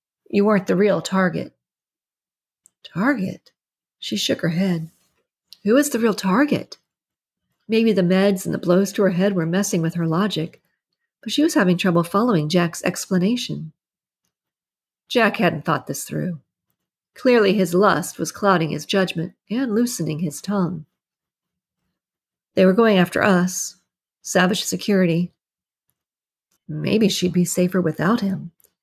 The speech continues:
Get her as far away from the danger as possible. Maybe she'd realize this and quit her job.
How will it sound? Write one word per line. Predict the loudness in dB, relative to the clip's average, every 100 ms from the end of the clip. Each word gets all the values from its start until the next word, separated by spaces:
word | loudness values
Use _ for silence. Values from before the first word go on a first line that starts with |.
| _ _ _ _ _ _ -2
Get | 2
her | 2
as | 0
far | -4 0 2
away | 4 2
from | 0 -4
the | -2
danger | 0 2 0
as | -2 -4
possible. | -6 -4 -6 -8 -8 -10 -14 _ _ _ _ _ _ _ _ _ _ _
Maybe | -2 0
she'd | 0 -2 0
realize | 4 4 4 0 -6
this | -8 -8
and | -6
quit | -4 -4
her | -4
job. | -4 -2 -4 -8